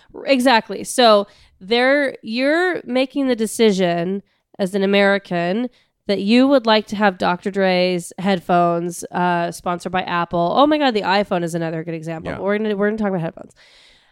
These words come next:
Speaker 2: Both owned by Apple, by the way.
Speaker 1: Yes, yes. Um, and by billion, I mean Doctor Dre is a billionaire because of those fucking headphones.
Speaker 2: Mm-hmm.
Speaker 1: Pero, like,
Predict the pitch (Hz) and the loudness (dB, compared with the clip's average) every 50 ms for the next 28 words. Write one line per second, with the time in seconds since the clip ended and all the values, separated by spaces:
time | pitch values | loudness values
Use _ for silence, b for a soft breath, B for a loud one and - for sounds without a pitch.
0 | b b - - _ _ _ _ _ _ _ 135 101 135 135 127 - - - - | b b -20 -20 _ _ _ _ _ _ _ -2 0 2 2 2 0 -6 -14 -20
1 | - _ _ _ _ - 110 98 - 117 123 110 90 90 82 69 76 - - - | -20 _ _ _ _ -16 -16 -10 -6 -4 -4 -4 -2 -4 -4 -4 -8 -12 -16 -18
2 | - 53 52 50 - 50 50 - - - 247 254 - - 196 - - - - _ | -20 -20 -20 -20 -20 -20 -20 -16 -10 -4 -2 -2 -2 -2 -4 -12 -16 -16 -16 _
3 | - 226 202 - 208 - - - _ - 233 233 233 220 214 202 190 190 _ _ | -6 -4 -4 -4 -8 -14 -16 -16 _ -8 -6 -6 -6 -6 -8 -10 -12 -16 _ _
4 | _ _ _ _ _ _ _ _ _ _ _ _ _ _ - 240 240 233 233 220 | _ _ _ _ _ _ _ _ _ _ _ _ _ _ -4 -2 0 0 -2 -4
5 | 208 185 - - - 196 185 - 240 233 220 196 220 208 175 - - 208 220 220 | -6 -10 -14 -18 -20 -8 -2 2 2 2 4 4 4 2 2 2 0 0 0 0
6 | 208 185 - _ - 233 214 208 208 196 214 208 196 180 175 196 170 135 101 - | 0 -2 -8 _ 0 2 2 2 2 2 2 2 2 2 2 0 0 0 -2 -8
7 | - - - - _ - 190 - 202 185 180 170 175 175 160 - - - 175 170 | -12 -16 -18 -14 _ -10 -6 -4 -2 -2 -2 -4 -4 -4 -6 -6 -8 -10 -12 -10
8 | 165 151 151 165 170 - - - - _ _ - - 123 127 131 139 143 143 - | -10 -12 -14 -14 -14 -14 -16 -16 -16 _ _ -12 -10 -8 -8 -8 -10 -12 -14 -18
9 | _ _ _ _ _ _ _ _ _ _ _ _ _ _ _ _ _ - 339 349 | _ _ _ _ _ _ _ _ _ _ _ _ _ _ _ _ _ 2 4 6
10 | 349 339 339 339 339 320 254 233 226 226 226 208 180 175 170 170 175 175 175 175 | 6 6 6 4 4 4 4 4 6 6 4 4 2 0 -2 -2 -2 -2 -2 -2
11 | 175 175 170 165 - _ _ | -4 -4 -6 -8 -10 _ _